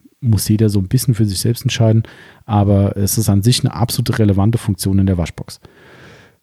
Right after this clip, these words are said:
Genau, ähm, zum Trocknen selbst könnt ihr euch noch sogenannte Trockenhilfen dazu nehmen. Da reicht, äh, das Portfolio auch mittlerweile von A bis Z. Also es gibt die absoluten Hammerprodukte, sag ich mal. Das wäre jetzt, wenn f-, relativ viel Wasser auf dem Lack bleibt,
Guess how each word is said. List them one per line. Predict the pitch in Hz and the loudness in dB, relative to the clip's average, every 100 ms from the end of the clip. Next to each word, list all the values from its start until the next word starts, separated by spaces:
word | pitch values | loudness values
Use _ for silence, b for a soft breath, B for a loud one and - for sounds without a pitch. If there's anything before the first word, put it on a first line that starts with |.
| _ | _
Genau, | - 170 92 73 - | 0 2 2 -2 -2
ähm, | 127 139 147 147 | 2 4 4 2
zum | - 117 | 0 -2
Trocknen | - 147 - | 0 0 0
selbst | 113 180 - | 0 0 0
könnt | - 160 | -2 0
ihr | 151 | 0
euch | 139 - | 0 -2
noch | 127 | -4
sogenannte | - 123 117 107 | -4 -2 0 0
Trockenhilfen | - 151 196 131 156 151 | -2 -2 2 2 2 0
dazu | 143 120 - | -2 -4 -2
nehmen. | 139 139 147 139 _ _ _ _ _ _ _ _ _ - 104 | 2 4 2 0 _ _ _ _ _ _ _ _ _ -12 -2
Da | 110 | 0
reicht, | 104 101 113 - - | 2 2 0 -2 -4
äh, | 113 107 | -2 0
das | - | -2
Portfolio | - 120 - - 113 117 | -4 -4 -2 0 2 2
auch | - - - | 2 0 -2
mittlerweile | 113 110 98 101 | -2 0 0 0
von | 104 - 98 | -2 -2 0
A | - | 0
bis | 107 101 | -2 -2
Z. | - 131 - | -2 -2 -2
Also | 139 107 107 | -4 0 0
es | 101 | -2
gibt | - 110 | -2 -2
die | 113 - | -2 -4
absoluten | - - 123 117 101 | -6 -4 -2 -2 0
Hammerprodukte, | 127 156 - 131 143 - | 2 2 0 -2 -2 -2
sag | 135 131 127 | 0 0 0
ich | - | 0
mal. | 127 | 2
Das | 123 104 | 2 0
wäre | 110 | 0
jetzt, | 110 - | 0 0
wenn | 110 | -2
f-, | 104 - - 110 | -2 -4 -4 0
relativ | 131 156 - - | 2 0 -4 -2
viel | 139 120 | -2 0
Wasser | 123 - | 0 0
auf | 123 | 0
dem | 107 | 0
Lack | 104 - | -2 -4
bleibt, | 95 104 185 - | -2 0 0 -4